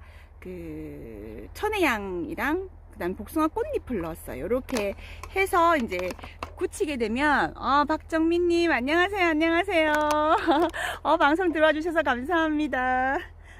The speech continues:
아, 제가 지금 항일연 농장에 와서 복사꽃이 지금 만개했어요. 항일연 복숭아밭에. 그래서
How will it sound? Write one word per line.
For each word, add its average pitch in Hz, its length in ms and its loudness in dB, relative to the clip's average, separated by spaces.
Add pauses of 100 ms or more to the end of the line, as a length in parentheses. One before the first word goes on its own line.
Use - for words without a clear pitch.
아, 220 100 -4
제가 294 580 4 (300)
지금 294 200 -4
항일연 453 420 -2
농장에 269 720 0
와서 214 460 0 (280)
복사꽃이 285 580 -2
지금 220 220 -2
만개했어요. 208 800 0
항일연 220 400 -4
복숭아밭에. 185 720 -8
그래서 214 420 -4